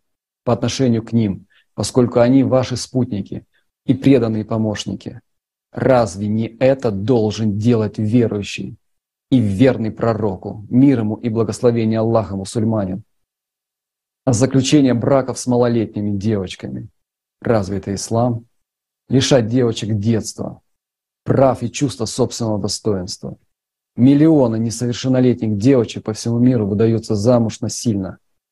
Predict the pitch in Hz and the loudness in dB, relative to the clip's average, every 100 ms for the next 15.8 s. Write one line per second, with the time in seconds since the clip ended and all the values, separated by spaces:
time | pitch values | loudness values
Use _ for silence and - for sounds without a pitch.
0 | _ _ 117 110 127 123 120 117 113 143 | _ _ -4 0 0 2 2 0 0 -2
1 | - 113 120 123 135 120 104 - 120 104 | -2 0 2 4 2 0 -4 -2 0 0
2 | 101 113 104 104 - _ _ _ _ _ | -2 -6 -4 -6 -6 _ _ _ _ _
3 | _ - - - - 117 98 98 110 - | _ -8 -6 -8 0 0 0 -4 -6 -8
4 | 107 - 110 98 107 - 117 101 92 - | -6 -2 -2 0 -4 0 0 0 -4 -10
5 | _ _ _ _ _ _ _ _ _ - | _ _ _ _ _ _ _ _ _ -6
6 | 120 135 143 143 127 123 123 123 - 123 | 2 4 4 2 0 -2 -4 -8 -8 -2
7 | 131 123 117 107 139 135 113 - 123 120 | 0 2 0 0 0 0 -4 0 2 4
8 | 127 131 120 113 113 - 139 127 110 120 | 2 0 0 -2 -4 2 4 4 4 2
9 | 113 107 104 - 135 123 110 117 98 92 | 2 -2 -8 -6 -2 -2 -2 -2 -2 -4
10 | 90 113 _ _ _ _ _ _ _ 147 | -8 -14 _ _ _ _ _ _ _ 0
11 | 113 117 101 - 104 98 117 120 123 113 | 4 2 2 0 0 0 2 4 4 2
12 | 107 104 139 120 - 98 - 120 117 110 | -2 0 0 -2 -4 -10 0 0 2 0
13 | 92 - - 123 139 117 113 110 127 117 | -2 -6 0 4 4 4 0 0 2 2
14 | 110 - 120 117 110 110 113 120 113 101 | 0 0 0 2 0 2 2 0 -2 0
15 | 120 127 120 - 113 110 110 | 4 4 2 -2 -2 0 -2